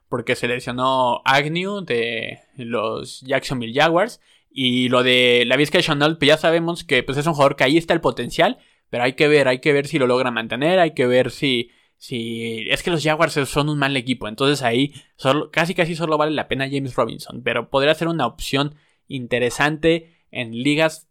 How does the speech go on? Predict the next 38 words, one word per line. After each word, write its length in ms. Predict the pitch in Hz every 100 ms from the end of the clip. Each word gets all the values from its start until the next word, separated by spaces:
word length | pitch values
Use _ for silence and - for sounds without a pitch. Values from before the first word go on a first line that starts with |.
| _
donde 240 | 123 123
ya 100 | 127
no 140 | 139 139
tengas 280 | 139 139
muchas 360 | 139 135 143 135
posibilidades. 680 | 113 - 123 117 - - - _ _ _ _
Luego, 320 | 170 185 208 208
en 100 | 156
materia 320 | 139 185 190
de 60 |
ala 160 | 170 175
cerrada, 680 | - 127 147 175 190 - - _ _ _ _ _ _ _
norm-, 340 | 160 170 214 -
normalmente 460 | 180 214 254 247
en 80 | 226
alas 160 | 233 226
cerradas 420 | 175 147 180 180
no 140 | 165 165
tenemos 480 | 170 170 180 - _
casi 280 | 143 143 175
ninguna 380 | 143 117 135
opción, 340 | 135 - 117 - _ _ _
pero 100 | -
esta 160 | 196 247
semana 380 | 180 151 180 -
hay 160 | 165 165
dos 300 | 170 185 202
opciones 320 | - 175 170
que 80 | 127
a 20 |
mí 80 | 127
me 100 | 143
intrigan 560 | 147 151 143 151 147
mucho, 380 | 147 160 143 151 - - _
que 100 | 131
son 260 | - 160 165
lo 120 | 165
de 360 | 131 123 -